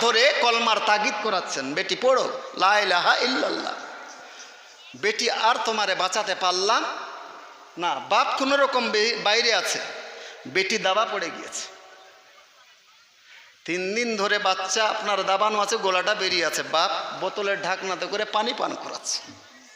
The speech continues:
হ্যাঁ যুবক, তোমরা তো আমাদের থেকে সোশ্যাল মিডিয়ার খবর বেশি রাখো, এইগুলো দেখে কি পরিবর্তন হয় না মনের মধ্যে? ওই ভূমিকম্প যদি আমাদের দেশে হয়,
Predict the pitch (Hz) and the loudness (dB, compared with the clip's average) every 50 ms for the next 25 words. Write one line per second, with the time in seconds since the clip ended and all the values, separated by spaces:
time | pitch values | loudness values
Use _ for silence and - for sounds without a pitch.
0 | - - - - - - - - - - - - - - - - - - _ - | -20 -20 -20 -20 -20 -20 -20 -20 -18 -18 -18 -18 -18 -20 -20 -20 -20 -20 _ -20
1 | - - - _ _ _ - - - - - - 220 320 294 262 247 196 170 160 | -20 -20 -20 _ _ _ -20 -20 -20 -16 0 6 6 6 8 6 2 2 2 0
2 | 127 - - - - 240 285 302 320 330 330 330 339 285 254 269 311 339 339 - | 0 0 -2 0 4 4 4 6 6 6 6 6 6 6 6 6 4 2 2 0
3 | - 339 311 330 320 - 311 302 311 302 294 285 294 285 294 311 302 302 311 302 | 0 -2 0 0 2 2 2 4 4 4 4 2 0 2 2 2 2 2 0 0
4 | - 285 277 311 - 254 247 269 254 - 339 403 - - - - - - - - | 0 2 4 4 2 4 2 2 2 4 4 4 2 2 2 -2 -4 -6 -8 -10
5 | - - - - - - - - - - - - - - - - - - - - | -12 -14 -14 -16 -16 -18 -18 -18 -20 -20 -20 -20 -20 -20 -20 -20 -20 -20 -20 -20
6 | - - - - - 185 233 226 247 294 311 269 302 294 302 311 - 285 - 269 | -20 -20 -20 -12 -4 -4 -4 -2 0 -2 0 2 2 0 0 -2 -2 -4 -2 0
7 | 277 285 262 277 302 302 302 320 277 202 196 240 269 285 285 294 294 302 302 285 | 0 0 2 2 0 2 2 0 2 2 2 4 4 4 4 4 4 4 4 4
8 | 285 311 - - - 392 427 - - - - - - - - - - - - - | 2 0 0 0 -2 -4 -4 -4 -10 -12 -14 -16 -16 -18 -18 -20 -20 -20 -20 -20
9 | - - - - - - - - - - - - - _ _ _ _ _ _ - | -20 -20 -20 -20 -20 -20 -20 -20 -20 -20 -20 -20 -20 _ _ _ _ _ _ -20
10 | _ _ _ - - _ _ - - 349 381 403 294 262 294 302 311 277 302 302 | _ _ _ -20 -20 _ _ 2 4 6 6 6 4 2 2 2 2 2 2 2
11 | 302 262 277 277 240 262 277 269 247 240 254 269 254 262 254 247 254 240 240 262 | 2 4 2 2 2 4 4 4 6 6 6 6 6 6 4 4 2 2 4 4
12 | 247 220 220 226 269 | 4 4 4 4 4